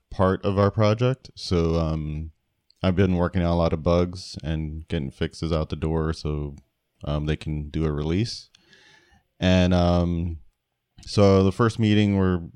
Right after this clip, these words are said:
just touching base, seeing, like, you know, going through the same thing you just mentioned, like, if we're blocked on something or, you know,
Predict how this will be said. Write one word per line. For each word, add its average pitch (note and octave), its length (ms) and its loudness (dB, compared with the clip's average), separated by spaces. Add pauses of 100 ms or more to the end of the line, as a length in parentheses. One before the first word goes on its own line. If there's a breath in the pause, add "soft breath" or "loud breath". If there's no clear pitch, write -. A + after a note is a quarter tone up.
(120)
just - 280 -8 (120)
touching F#2+ 320 0
base, F2 300 0
seeing, E2+ 520 -6
like, D#2+ 320 -8 (220)
you F2+ 100 -2
know, D#2+ 320 -2 (100)
going F#2 220 2
through F2+ 80 2
the F2 80 2
same F2+ 220 0
thing F2 180 0
you F2 100 0
just E2+ 220 -4
mentioned, F2 580 -4
like, D#2 180 -6
if E2 120 -6
we're D#2+ 100 0
blocked D#2+ 400 0
on D#2+ 160 -4
something D#2+ 580 -2
or, D2+ 280 -4 (180)
you D2 140 -6
know, C#2+ 260 -6